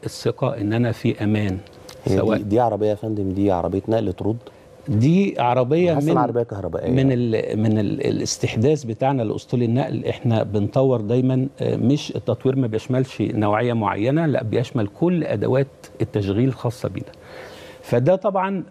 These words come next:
Speaker 1: برضو ده اللي أنا عايز أشير إليه، ده نازل من توصيات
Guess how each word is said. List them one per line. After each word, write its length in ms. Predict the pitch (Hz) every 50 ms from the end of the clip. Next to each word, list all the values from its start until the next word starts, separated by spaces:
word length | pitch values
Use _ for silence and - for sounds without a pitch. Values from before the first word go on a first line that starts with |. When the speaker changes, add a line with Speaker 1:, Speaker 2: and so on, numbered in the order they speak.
| - -
Speaker 1:
برضو 400 | 117 135 165 185 180 165 165 156
ده 300 | 127 123 147 180 208 196 - - - - -
اللي 160 | - 113 117
أنا 120 | 143 151 143
عايز 180 | 151 156 147
أشير 220 | 143 - - 170 175
إليه، 280 | - 131 131 165 175
ده 160 | 156 131 131 147
نازل 460 | 156 160 175 175 156 160 175 165 151 120
من 360 | 120 123 147 160 170 160 160 160 - - - - - - - - - -
توصيات 520 | 120 117 120 113 - - 123 135 156 170